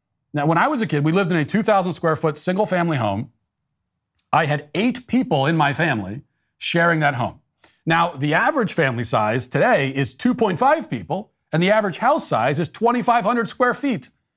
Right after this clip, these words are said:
So people want bigger houses for fewer people, and they also want to fill their houses with more expensive stuff. Now, that doesn't entirely negate or explain away the struggles people have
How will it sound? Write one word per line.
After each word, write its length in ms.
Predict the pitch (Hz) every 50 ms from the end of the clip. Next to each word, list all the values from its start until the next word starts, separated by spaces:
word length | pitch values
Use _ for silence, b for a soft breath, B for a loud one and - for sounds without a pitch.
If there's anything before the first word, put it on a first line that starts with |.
| _ _ _ _ _ _
So 160 | - - - -
people 260 | 214 247 240 247 220
want 380 | 196 214 214 220 - 123 107
bigger 280 | - 165 196 247 269 -
houses 420 | 147 143 139 135 117 147 147 -
for 120 | - - 113
fewer 360 | - - 156 208 247 254 175
people, 560 | - 123 101 92 - 113 143 185 196 - _ _ _ _ _ _ - 135
and 40 |
they 40 | 151
also 180 | 175 - - 190
want 140 | 185 175 147
to 40 |
fill 280 | - - - 196 214 214
their 140 | 214 196 143
houses 280 | 151 147 139 139 165
with 160 | 160 156 143 123
more 240 | 131 139 151 160
expensive 500 | 160 - - - 175 160 165 156 185 175
stuff. 380 | - - - - 240 180 - -
Now, 140 | 131 131 131
that 160 | 147 151 139
doesn't 220 | 156 147 131 131
entirely 520 | 120 107 - - - 135 143 143 135 127 120
negate 340 | 120 110 117 117 135 147 123
or 80 | 110
explain 380 | 95 - - - 131 127 123 123
away 180 | 117 117 120
the 120 | 117 110 104
struggles 400 | - - 127 120 127 131 131 -
people 180 | 127 110 113
have 260 | 110 117 127 127 -